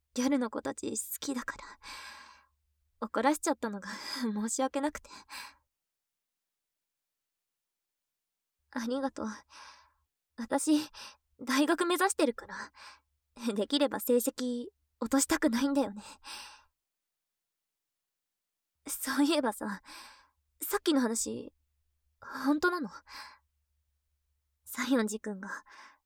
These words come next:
自分で学校に申し出たって。そっか。西園寺君の家、確かお金持ちだもんね。でもすごいね。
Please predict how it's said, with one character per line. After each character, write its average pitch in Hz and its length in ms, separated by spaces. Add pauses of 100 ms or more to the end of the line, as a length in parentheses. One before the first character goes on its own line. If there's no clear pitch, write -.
(100)
自 294 200
分 359 160
で 359 80
学 320 180
校 339 180
に 330 120
申 302 260
し - 120
出 320 120
た 269 140
っ - 20 (240)
て。 - 80 (2500)
そ - 280
っ - 40 (140)
か。 - 100 (880)
西 262 340
園 254 120
寺 220 120
君 202 200
の 190 100
家、 202 320 (1000)
確 - 240
か 214 320 (600)
お 226 60
金 262 220
持 311 140
ち - 100
だ 208 100
も 196 140
ん 208 100
ね。 214 260 (2000)
で 247 140
も 233 100
す - 240 (140)
ご 302 160
い 415 80
ね。 254 180